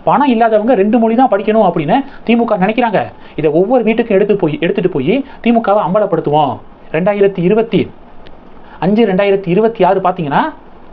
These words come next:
ஒரு பெரிய ஒரு மாற்றத்தை தமிழ்நாடு பாலிடிக்ஸ்ல ஏற்படுத்தும் அப்படின்னு சொல்லிட்டு அண்ணாமலை கருத்து தெரிவிச்சிருக்காரு. அது மட்டும் இல்லாம அண்ணாமலை என்ன பண்ணிருக்காருன்னா, சம கல்வி எங்கள் உரிமை அப்படிங்கிற தலைப்புல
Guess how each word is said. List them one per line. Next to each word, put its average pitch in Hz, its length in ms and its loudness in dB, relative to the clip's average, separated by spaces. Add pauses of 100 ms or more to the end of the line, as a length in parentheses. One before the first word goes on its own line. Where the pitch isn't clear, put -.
(260)
ஒரு 156 140 0
பெரிய 294 360 2
ஒரு 220 160 2
மாற்றத்தை 196 400 0
தமிழ்நாடு 196 340 0
பாலிடிக்ஸ்ல 180 600 -2 (220)
ஏற்படுத்தும் 160 540 0
அப்படின்னு 165 300 0
சொல்லிட்டு 160 340 -2
அண்ணாமலை 160 600 0
கருத்து 160 360 -2
தெரிவிச்சிருக்காரு. 131 480 -2 (420)
அது 175 160 -2
மட்டும் 294 180 0
இல்லாம 233 220 2
அண்ணாமலை 220 340 0
என்ன 208 100 2
பண்ணிருக்காருன்னா, 165 600 0 (280)
சம 262 380 0
கல்வி 247 380 2
எங்கள் 214 220 2
உரிமை 208 380 2
அப்படிங்கிற 165 340 2
தலைப்புல 175 500 0